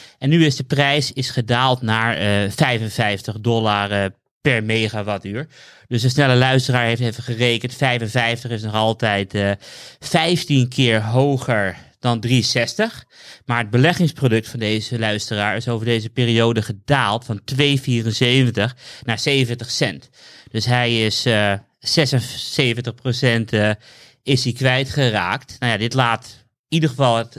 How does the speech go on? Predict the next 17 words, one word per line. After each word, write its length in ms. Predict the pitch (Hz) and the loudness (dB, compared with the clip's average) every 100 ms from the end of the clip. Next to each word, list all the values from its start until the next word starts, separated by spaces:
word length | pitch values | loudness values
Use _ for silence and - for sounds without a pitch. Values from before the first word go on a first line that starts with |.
| 117 | -10
risico 500 | 117 135 147 127 120 | -2 -2 0 2 2
van 140 | 117 110 | 2 0
hefboomproducten 1300 | 131 139 _ - 123 113 107 120 113 113 - 98 _ - - _ | 0 0 _ -2 0 0 0 0 2 0 0 -4 _ -20 -20 _
goed 260 | - 151 131 | -2 -2 0
zien. 400 | 120 165 226 _ _ _ | -2 -2 -6 _ _ _
Maar 120 | 120 139 | -2 0
de 60 | |
belangrijkste 640 | 135 139 180 151 131 123 123 | 4 4 4 2 0 -2 -6
vraag 300 | 151 139 127 | -2 0 0
van 100 | 131 | 0
deze 260 | 123 117 | 0 0
meneer 260 | 117 127 131 | 0 2 2
is 120 | 123 | 0
uiteraard, 640 | 104 104 117 107 95 123 - _ _ - | -2 -2 -2 0 -2 -4 -12 _ _ -2
"Hoe 200 | 156 135 | -2 2
kan 240 | 180 175 | 0 0
dit?" 280 | 110 - | -2 -8